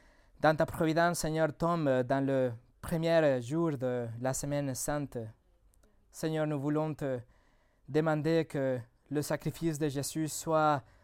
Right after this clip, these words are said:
frais à nouveau dans nos esprits, que nous puissions vraiment recevoir et comprendre la magnitude, le poids, la profondeur de ce que Jésus accomplit pour nous sur la croix.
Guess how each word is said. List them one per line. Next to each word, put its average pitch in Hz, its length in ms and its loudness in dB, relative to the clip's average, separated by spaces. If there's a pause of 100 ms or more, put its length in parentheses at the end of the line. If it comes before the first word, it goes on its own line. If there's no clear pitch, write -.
(960)
frais 170 640 2
à 139 100 -2
nouveau 156 480 2
dans 135 140 -2
nos 135 140 -2
esprits, 139 580 -6 (800)
que - 100 -4
nous 165 120 -2
puissions 175 560 -2
vraiment 170 560 0 (580)
recevoir 180 680 4
et 151 80 0
comprendre 156 640 -2
la 135 140 0
magnitude, 147 960 -2 (420)
le 156 180 0
poids, 185 520 6
la 143 140 2
profondeur 175 840 0
de 147 80 -2
ce 156 160 -2
que 165 180 -4
Jésus 156 400 -4
accomplit 156 460 -4
pour 147 160 -10
nous 156 180 -6
sur - 160 -10
la 135 140 -4
croix. 143 360 -6